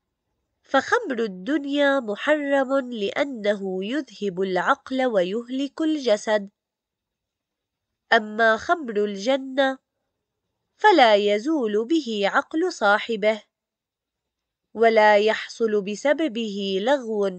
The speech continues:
أو كلام فيه إثم أو معصية. يستنكر الله عز وجل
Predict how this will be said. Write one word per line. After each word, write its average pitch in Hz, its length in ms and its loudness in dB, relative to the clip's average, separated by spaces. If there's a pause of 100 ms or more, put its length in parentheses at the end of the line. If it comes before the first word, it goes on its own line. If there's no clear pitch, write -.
أو 277 260 0
كلام 247 760 0
فيه 240 640 -6
إثم 262 280 -10 (280)
أو 349 180 0
معصية. 220 760 -4 (2000)
يستنكر 254 840 0
الله 233 600 4
عز 202 320 -2
وجل 226 600 0